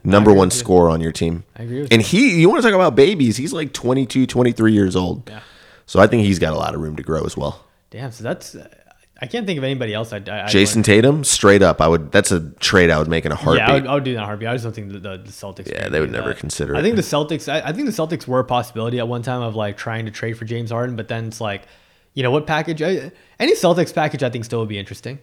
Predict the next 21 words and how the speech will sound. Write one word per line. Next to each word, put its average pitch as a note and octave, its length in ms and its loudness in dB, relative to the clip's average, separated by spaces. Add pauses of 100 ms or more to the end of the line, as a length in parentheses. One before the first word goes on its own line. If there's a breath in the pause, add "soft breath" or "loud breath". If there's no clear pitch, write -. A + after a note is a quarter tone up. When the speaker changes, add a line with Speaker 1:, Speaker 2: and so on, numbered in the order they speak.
Speaker 2:
Like, - 160 -16
I C#3+ 80 -4
think E3 140 -2
that D3 80 2
would C#3 80 0
probably C#3 240 -2
include A#2 280 -8
Kemba A2 360 -8
or F#2+ 60 -10
something F#2+ 360 -14
like F#2 180 -12
that. G2 220 -6
Like, G#2 240 -10
that A2 80 -8
would G#2 100 -6
be, G2+ 60 -10
what, F#2+ 200 -12
Kemba A2 500 -8
and, F#2+ 140 -14
like, F#2 320 -16 (200 soft breath)
Speaker 1:
Ew. E2 300 -2